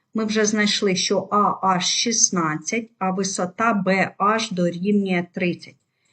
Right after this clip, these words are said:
Цей трикутничок прямокутний, за теоремою Піфагора ми знайдемо, що довжина відрізка А Б,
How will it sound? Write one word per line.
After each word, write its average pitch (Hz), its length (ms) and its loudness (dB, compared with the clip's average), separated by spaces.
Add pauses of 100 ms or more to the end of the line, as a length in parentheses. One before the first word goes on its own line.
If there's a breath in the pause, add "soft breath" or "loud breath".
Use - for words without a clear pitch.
(120)
Цей 220 160 2
трикутничок 208 720 -2
прямокутний, 214 840 0
за 247 240 0
теоремою 185 720 0
Піфагора 214 560 -4
ми 185 140 0
знайдемо, 180 540 -2
що 170 160 -8
довжина 185 460 -4
відрізка 175 760 -4
А 175 280 0 (140)
Б, 190 360 -2